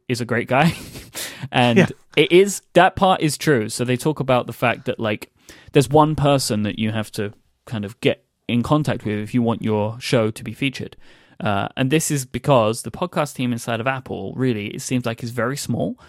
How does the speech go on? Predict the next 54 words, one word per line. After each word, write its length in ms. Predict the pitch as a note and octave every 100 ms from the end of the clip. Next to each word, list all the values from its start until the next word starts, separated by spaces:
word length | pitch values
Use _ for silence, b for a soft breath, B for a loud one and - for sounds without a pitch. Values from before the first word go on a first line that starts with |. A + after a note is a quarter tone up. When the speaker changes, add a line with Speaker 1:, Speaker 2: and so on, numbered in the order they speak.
| b b b
Speaker 1:
But 140 | C#3 C3+
there's, 180 | C3+ C3+
Speaker 2:
Sure. 140 | C3
Speaker 1:
they 160 | - C#3
do 180 | D3+ D#3
actually 300 | - - C3+
have 420 | C#3 C3+ B2+ B2
people 340 | F#3 F#3+ A2+
that 120 | A#2 A#2
are 40 |
dedicated 480 | B2+ A#2 - A2 C#3
to 80 | A#2
doing 280 | D3+ A#2+
it. 160 | G#2 G#2
And 140 | A#2+ B2 B B
there 180 | - C#3
are 120 | D3
different 340 | D#3+ F3+ E3 A#2
people 260 | D#3+ - C3+
in 60 |
different 280 | B2 A#2+ B2
territories. 640 | - B2 C3 C#3+ C#3+ D#3 -
In 120 | C#3
the 80 | C3+
past, 360 | C#3 C3+ C#3
I 100 | A#2+
have 140 | A#2+ B2
worked 260 | A#2+ A#2
with 100 | A#2
people 300 | - A#2+ B2 A2+
in 80 |
the 100 | A2
U 140 | G#2+ A2
K 400 | - A2 A2+ D3 B B B
and 260 | - A#2+ A#2
I've 160 | G#2+ A#2
worked 300 | A2 - -
with 100 | A2+
people 300 | A2+ A2+ A2
in 100 | A2
the 80 | G#2
U 200 | G#2 G#2
S. 360 | G#2+ C3 - - b b
And 200 | A#2+ A2
they 120 | A2+
call 300 | - C#3+ B2+
out 180 | A2 A2
these 160 | A#2 G#2+
people 400 | A2+ A2 G#2+ G2+
by 180 | A2+
name 280 | A2 G#2+ A2+
in 100 | B2+
this 160 | A#2+ G#2+
piece 440 | - A2+ G#2 -